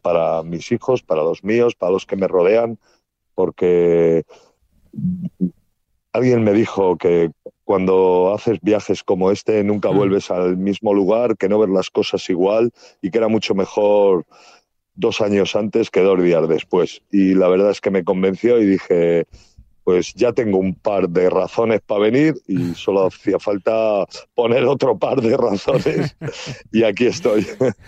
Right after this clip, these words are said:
Speaker 2: Eh, Javi, eh, de curiosidad, el tema de la selección de jugadores, ¿cómo es? Porque claro, supongo que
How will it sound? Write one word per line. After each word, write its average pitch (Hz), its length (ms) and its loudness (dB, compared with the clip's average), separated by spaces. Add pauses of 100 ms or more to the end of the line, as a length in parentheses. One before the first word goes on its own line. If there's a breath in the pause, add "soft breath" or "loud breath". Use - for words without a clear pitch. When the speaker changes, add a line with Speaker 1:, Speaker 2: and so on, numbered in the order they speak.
Speaker 2:
Eh, 101 280 -6
Javi, 127 400 0
eh, 95 960 -4
de 117 160 -2
curiosidad, 113 520 -4
el 117 80 -6
tema 123 260 -4
de 143 60 0
la 135 120 0
selección 131 480 -6
de 127 60 -4
jugadores, 127 460 -2
¿cómo 123 220 -4
es? 151 100 -4
Porque 104 220 -8
claro, 139 260 -2
supongo 101 320 -8
que 110 380 -4